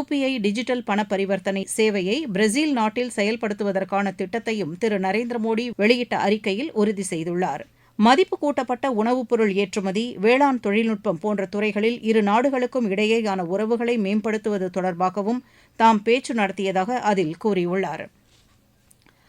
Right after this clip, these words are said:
முன்னதாக பிரதமர் திரு நரேந்திர மோடிக்கு பிரேசில் நாட்டின் உயரிய விருதான Grand Collar of the National Order of the Southern Cross என்ற விருதை அந்நாட்டு அதிபர் வழங்கி கௌரவித்தார். இதற்காக பிரதமர் திரு நரேந்திர மோடி நன்றி தெரிவித்துக் கொண்டார்.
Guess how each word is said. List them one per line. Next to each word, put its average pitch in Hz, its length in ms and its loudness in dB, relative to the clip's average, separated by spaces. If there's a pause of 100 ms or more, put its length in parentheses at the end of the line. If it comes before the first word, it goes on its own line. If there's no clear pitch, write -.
(180)
முன்னதாக 214 520 6
பிரதமர் 240 420 0
திரு 202 200 -2
நரேந்திர 208 400 0
மோடிக்கு 196 360 0
பிரேசில் 208 440 0
நாட்டின் 226 340 0
உயரிய 214 440 2
விருதான 185 440 0 (260)
Grand 220 360 2
Collar 214 280 0
of 196 160 -4
the 202 80 -4
National 202 440 -2
Order 190 240 0
of 185 140 -4
the 190 140 -4
Southern 214 300 -2
Cross 214 280 -2
என்ற 185 240 -4
விருதை 196 380 -2 (360)
அந்நாட்டு 240 440 4
அதிபர் 202 340 0
வழங்கி 196 380 0
கௌரவித்தார். 170 640 -2 (420)
இதற்காக 285 520 6
பிரதமர் 294 440 0
திரு 233 220 0
நரேந்திர 220 400 0
மோடி 214 280 0
நன்றி 226 340 2
தெரிவித்துக் 175 440 -4
கொண்டார். 170 340 -2